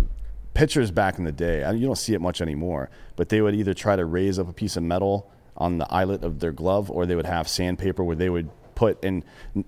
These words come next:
Nolan Ryan was notorious for this, apparently. He would grow out a fingernail and just scratch the fucking ball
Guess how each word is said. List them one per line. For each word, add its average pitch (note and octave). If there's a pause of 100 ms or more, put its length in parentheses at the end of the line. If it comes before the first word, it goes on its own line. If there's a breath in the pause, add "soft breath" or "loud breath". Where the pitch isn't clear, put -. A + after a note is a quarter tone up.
(140)
Nolan C3+
Ryan G#2
was D#2+
notorious F2+
for F#2+
this, F#2+
apparently. G2
He F#2
would F2+
grow F2+
out E2+
a D#2
fingernail F2+
and E2+
just D2
scratch D#2+
the -
fucking D#2
ball E2+